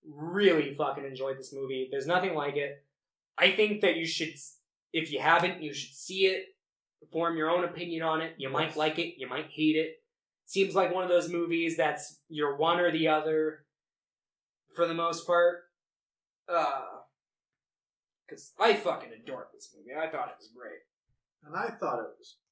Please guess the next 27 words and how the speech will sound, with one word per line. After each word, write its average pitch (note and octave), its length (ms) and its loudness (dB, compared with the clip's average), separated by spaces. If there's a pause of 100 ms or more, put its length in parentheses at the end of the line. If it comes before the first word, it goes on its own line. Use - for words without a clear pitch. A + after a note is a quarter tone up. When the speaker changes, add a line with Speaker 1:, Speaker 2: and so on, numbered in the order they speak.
(140)
Speaker 2:
enjoyable. D#3 680 -8 (680)
I A3 80 -10
might C4+ 200 2
eventually E3+ 460 0
rewatch D3 540 0
it, E3 200 -4
but, A#2+ 200 -8
you D3+ 120 -16
know. - 180 -20 (220)
Speaker 1:
I'm D#3+ 280 -4 (1120)
probably F3+ 280 2
gonna F3+ 140 -4
rewatch E3+ 500 0
it D3+ 140 -6
when B2+ 120 -12
my B2+ 120 -8
Blu-ray C3 480 -4
of A#2+ 120 -12
it B2 180 -16 (320)
arrives B2+ 460 -8
later C3+ 240 -10
this C3+ 160 -18
week. D#3+ 220 -14 (280)
Speaker 2:
Wow. A#2+ 540 -8 (260)
A C3 100 -8
Blu-ray D#3 640 -6
copy - 580 -10